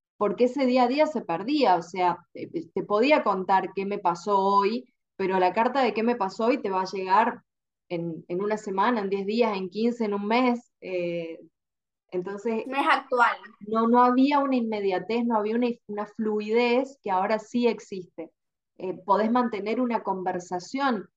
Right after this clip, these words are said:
Speaker 1: aunque no sea hablando por teléfono, a través de mensajes de WhatsApp, mantenés una conversación. Eh, tenemos como vías que nos permiten, eh, una comunicación más,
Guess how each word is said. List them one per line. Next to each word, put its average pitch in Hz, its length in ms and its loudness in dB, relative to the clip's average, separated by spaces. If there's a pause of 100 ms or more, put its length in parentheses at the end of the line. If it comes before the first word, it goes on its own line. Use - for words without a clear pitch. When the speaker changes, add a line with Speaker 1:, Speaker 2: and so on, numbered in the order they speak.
(160)
Speaker 1:
aunque 196 220 -2
no 233 180 -2
sea 254 220 2
hablando 240 360 2
por 214 160 -4
teléfono, 214 440 -2
a 185 80 -4
través 185 240 -4
de 233 80 -2
mensajes 220 460 -4
de 214 80 -2
WhatsApp, 208 420 0
mantenés 190 580 -2
una 202 200 -2
conversación. 180 920 -4 (360)
Eh, 175 240 -2 (120)
tenemos 214 360 -2
como 180 480 -4 (800)
vías 233 600 4
que 196 100 -8
nos 185 180 -8
permiten, 214 720 -4 (180)
eh, 180 340 -4
una 202 260 -2
comunicación 202 920 0
más, 208 420 0